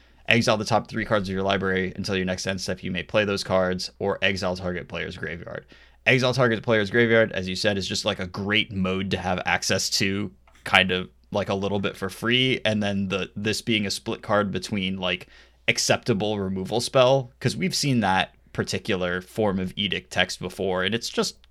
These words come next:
fine. Generally costs three mana, and you generally get three or more mana out of it. And when you don't have a thing that you want slash need to kill,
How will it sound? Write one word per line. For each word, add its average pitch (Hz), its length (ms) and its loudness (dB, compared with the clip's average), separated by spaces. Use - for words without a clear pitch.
fine. 85 560 -4
Generally 98 420 0
costs 92 300 0
three 98 200 -4
mana, 90 380 0
and 92 100 -2
you 90 120 -4
generally 87 420 -4
get 90 220 -2
three 92 240 -8
or 90 80 -4
more 90 180 -4
mana 87 300 -4
out 95 160 4
of 92 120 -4
it. 90 240 -6
And 92 520 0
when 95 280 -2
you 92 80 -4
don't 110 220 0
have 110 140 4
a 104 60 -2
thing 107 220 0
that 101 200 0
you 95 160 -6
want 95 300 -2
slash 95 380 0
need 92 180 -2
to 92 80 -2
kill, 95 480 0